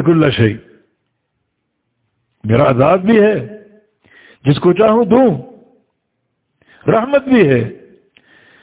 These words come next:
جو ہر شے کو وسیع ہے۔ تو عذاب کا ذکر ہے، گویا یہ آیت وعید ہے،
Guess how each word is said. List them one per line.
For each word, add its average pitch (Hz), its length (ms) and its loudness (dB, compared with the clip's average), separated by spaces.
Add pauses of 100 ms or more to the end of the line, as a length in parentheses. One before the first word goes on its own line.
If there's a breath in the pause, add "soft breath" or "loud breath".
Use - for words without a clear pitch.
(300 soft breath)
جو - 120 0
ہر 208 160 0
شے 180 260 0
کو 208 140 0
وسیع 160 460 2
ہے۔ 92 220 -12 (3750)
تو - 140 -8
عذاب 151 360 0
کا 214 100 0
ذکر 208 280 0
ہے، 285 220 -4 (1500)
گویا 160 140 2
یہ 170 120 4
آیت 175 300 0
وعید 185 460 0
ہے، 131 140 0